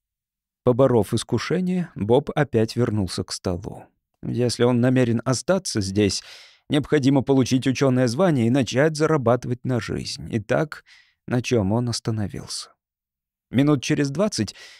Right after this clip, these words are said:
Боб пришёл к заключению, что работу придётся переписывать от начала до конца. Избранную тему, приложение эмпирического метода к некоторым проблемам метафизики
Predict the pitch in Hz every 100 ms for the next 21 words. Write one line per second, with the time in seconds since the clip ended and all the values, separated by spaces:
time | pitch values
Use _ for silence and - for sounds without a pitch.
0 | _ 147 131 - - 139 131 131 110 123
1 | 139 123 214 226 214 147 131 107 160 208
2 | 190 190 180 - 160 143 131 101 135 -
3 | 151 147 - 127 - 104 107 95 - 90
4 | - - - - _ - 131 117 127 127
5 | 123 110 190 175 107 - 135 127 123 123
6 | 123 135 120 123 - 127 143 135 98 104
7 | 110 139 131 - 131 123 139 131 123 117
8 | 117 135 131 - 214 120 98